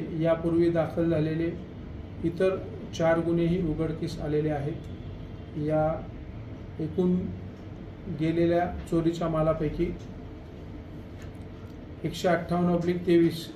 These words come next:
या गुन्ह्यात वीस ग्रॅम वजनाची सोन्याची लगड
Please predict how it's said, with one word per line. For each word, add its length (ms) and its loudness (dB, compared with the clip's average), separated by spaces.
या 180 4
गुन्ह्यात 520 0
वीस 280 2
ग्रॅम 280 2
वजनाची 480 0
सोन्याची 480 0
लगड 260 2